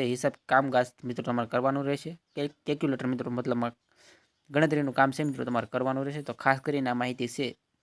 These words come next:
વધુ વધુ શેર કરો એટલે બીજા માહિતી, બીજાને પણ માહિતી મિત્રો મળી રહે. અને વાત કરીએ તો સુરક્ષા સેતુ રાજકોટ દ્વારા છે મિત્રો ભરતી છે પ્રોજેક્ટ મેનેજર માટે, ઓફલાઈન ભરતી છે મિત્રો. અને અઢાર નવ છેલ્લી તારીખ ફોર્મ ભરવાની છે. જે કોઈ મિત્રો એ ફોર્મ ભરવાની ઈચ્છા હોય તો એ ફોર્મ ભરી દેજો.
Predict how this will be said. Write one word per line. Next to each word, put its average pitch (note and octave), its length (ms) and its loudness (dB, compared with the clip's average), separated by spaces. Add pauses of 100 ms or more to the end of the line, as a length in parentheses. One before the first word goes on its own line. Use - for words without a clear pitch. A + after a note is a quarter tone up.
(320)
વધુ B2+ 160 0
વધુ C#3+ 160 2
શેર D#3+ 200 2
કરો F#3+ 100 0
એટલે D#3 140 -2
બીજા C3+ 260 4
માહિતી, C3+ 280 0 (220)
બીજાને C#3 340 0
પણ A#2+ 200 -2
માહિતી A#2+ 260 -2
મિત્રો B2+ 180 -6 (200)
મળી B2+ 320 2
રહે. C#3+ 60 -2 (960)
અને B2 100 -2
વાત D#3 240 8
કરીએ F#3+ 240 4
તો B2+ 120 0 (200)
સુરક્ષા D#3+ 320 -2
સેતુ D#3 240 -2
રાજકોટ C#3+ 380 0 (180)
દ્વારા C3 240 4
છે C3 120 -4
મિત્રો B2 220 -4 (220)
ભરતી B2+ 280 -4
છે F#3+ 120 -14 (120)
પ્રોજેક્ટ C3+ 400 -4
મેનેજર B2+ 360 -4
માટે, C3 240 -4 (120)
ઓફલાઈન C3 360 -2
ભરતી C3 260 -2
છે D3 100 -2
મિત્રો. D3 260 -4 (180)
અને A#2+ 220 -4 (180)
અઢાર B2 200 2
નવ B2 160 -2
છેલ્લી B2 280 -4
તારીખ A#2+ 240 -6
ફોર્મ A#2+ 180 -2
ભરવાની B2+ 300 0
છે. D#3 160 -2 (440)
જે E3 120 6
કોઈ E3+ 160 4
મિત્રો C#3+ 220 0
એ B2+ 120 0
ફોર્મ C3 160 -2
ભરવાની C3 300 -2
ઈચ્છા C#3 180 -4
હોય C3+ 120 -2
તો A#2+ 160 -8
એ A#2+ 160 -2
ફોર્મ A#2+ 260 -6
ભરી B2+ 200 0
દેજો. D#3 200 0